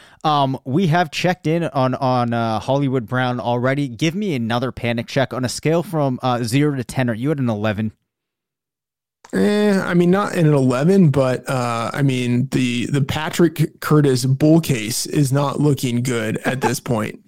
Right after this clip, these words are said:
Speaker 2: So, I mean, when, when Dez Bryant is coming in off the street and basically serving as the number one wide receiver, um,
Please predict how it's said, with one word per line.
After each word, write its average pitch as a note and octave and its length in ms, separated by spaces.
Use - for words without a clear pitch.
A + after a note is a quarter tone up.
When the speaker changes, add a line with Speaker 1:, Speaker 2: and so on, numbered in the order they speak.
Speaker 2:
So, - 200
I D3 80
mean, F#3 300
when, F#3+ 360
when E3 180
Dez F3+ 300
Bryant F3+ 480
is D#3 180
coming E3+ 260
in D#3+ 140
off D#3+ 240
the C#3 120
street D3+ 520
and C#3+ 320
basically D#3 480
serving D3 440
as C#3 180
the B2+ 300
number C3+ 260
one C#3+ 300
wide C3 220
receiver, C3+ 580
um, B2+ 540